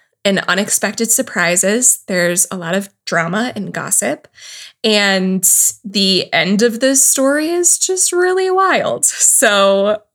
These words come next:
I think Big Summer by Jennifer Weiner would be a, a fun pairing for this one. I also,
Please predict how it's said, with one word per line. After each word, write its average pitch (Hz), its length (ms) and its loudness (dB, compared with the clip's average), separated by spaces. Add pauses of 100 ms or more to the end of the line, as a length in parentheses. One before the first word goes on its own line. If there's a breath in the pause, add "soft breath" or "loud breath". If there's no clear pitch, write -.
(120)
I 226 120 0
think 277 260 -2 (240)
Big 190 200 0
Summer 160 600 0
by 170 340 -2
Jennifer 170 440 -8
Weiner 180 320 -4
would 185 140 -6
be 185 280 -8
a, - 380 -4 (540 loud breath)
a 190 100 -2
fun 202 840 2 (160)
pairing 175 420 0
for 175 160 -4
this 185 240 -2
one. 196 120 0
I 254 100 0
also, 294 460 0